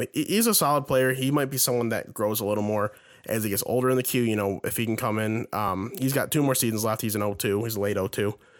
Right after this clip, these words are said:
So he, maybe by his, um, you know, overage year, he can go and dominate or something.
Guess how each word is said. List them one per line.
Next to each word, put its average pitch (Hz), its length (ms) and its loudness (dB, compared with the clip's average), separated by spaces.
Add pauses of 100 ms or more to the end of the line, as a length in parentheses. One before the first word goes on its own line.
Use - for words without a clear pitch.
(200)
So 113 180 2
he, 113 180 -2 (140)
maybe 127 240 2
by 120 200 2
his, 107 440 0
um, 82 480 -2
you 107 80 -2
know, 101 100 -2
overage 123 460 0
year, 123 160 0
he 120 80 -2
can 113 140 0
go 110 120 0
and 107 80 0
dominate 113 380 0
or 117 60 -2
something. 123 440 0